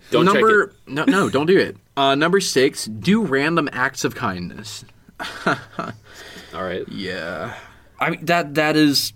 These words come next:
Speaker 3: that is a, just a good, solid point.
Speaker 2: Number
Speaker 3: Okay.
Speaker 2: seven: Read a book a month. That's, okay, that's pretty, I guess, that's cool.
Speaker 1: That's more, uh,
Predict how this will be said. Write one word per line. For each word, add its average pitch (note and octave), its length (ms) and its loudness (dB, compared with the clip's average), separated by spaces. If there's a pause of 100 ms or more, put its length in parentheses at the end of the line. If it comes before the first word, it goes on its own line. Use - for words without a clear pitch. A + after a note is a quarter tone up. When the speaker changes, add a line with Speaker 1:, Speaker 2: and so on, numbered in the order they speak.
(160)
Speaker 3:
that B2+ 200 2
is A#2+ 180 -2
a, B2 80 -2
just A#2 300 -8
a A#2+ 80 -12
good, A2+ 420 -2
solid G#2 360 -8
point. C#3+ 120 -6
Speaker 2:
Number D3 240 2
Speaker 3:
Okay. - 80 -2
Speaker 2:
seven: C3+ 560 -2
Read A#2 340 -2
a C3+ 80 0
book G#2+ 280 -4
a D3 60 -4
month. B2+ 460 -8 (460)
That's, - 500 -6 (180)
okay, A2+ 440 -6
that's C3+ 200 -8
pretty, C3 300 -6
I G#2 100 -10
guess, F#2+ 320 -8
that's A2 180 -10
cool. G2+ 320 -6 (160)
Speaker 1:
That's A#2 220 0
more, A#2 520 -2
uh, G2+ 380 -4